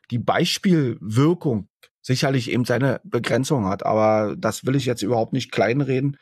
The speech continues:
Wir brauchen halt mehr so eine Patricks, was auch immer der für eine Politik macht, das weiß ich nicht, aber, äh, ich finde das erstmal von der Sache her total klasse, dass so ein junger Typ, der irgendwie, ich weiß nicht, was der studiert hat, Politik oder Wirtschaft oder so.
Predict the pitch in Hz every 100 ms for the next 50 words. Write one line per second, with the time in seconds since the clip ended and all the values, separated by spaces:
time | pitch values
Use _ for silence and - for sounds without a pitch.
0 | _ _ _ _ 117 113 113 120 139 135
1 | - 139 151 135 101 107 104 104 95 -
2 | 123 113 117 110 123 123 110 127 117 107
3 | _ - 110 107 131 139 135 120 107 104
4 | 123 131 135 - 117 110 - _ _ _
5 | _ - 110 - 107 147 143 123 - 131
6 | 135 - 120 113 107 135 170 170 104 -
7 | 104 - _ - 110 113 98 - 104 101
8 | 151 151 120 - 113 110 135 117 - 151
9 | 175 _ - _ _ _ - 120 - 127
10 | 123 117 127 131 113 123 110 117 131 139
11 | 131 - 113 - 143 127 104 120 139 143
12 | 143 143 135 143 156